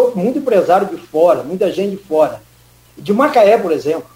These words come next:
a mentalidade do empresariado de Macaé, do, do, do poder público, é, é diferente.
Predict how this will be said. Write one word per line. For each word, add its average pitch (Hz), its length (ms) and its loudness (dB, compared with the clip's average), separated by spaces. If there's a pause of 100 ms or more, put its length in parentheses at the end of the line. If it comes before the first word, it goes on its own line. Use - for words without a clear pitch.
(720)
a 170 40 -12
mentalidade 208 760 2
do 156 80 -8
empresariado 160 680 0
de 143 80 -14
Macaé, 151 880 0
do, 131 200 -8
do, 127 340 -10
do 135 80 -14
poder - 280 -4
público, 330 400 0
é, - 360 0
é 226 40 -8
diferente. 233 600 2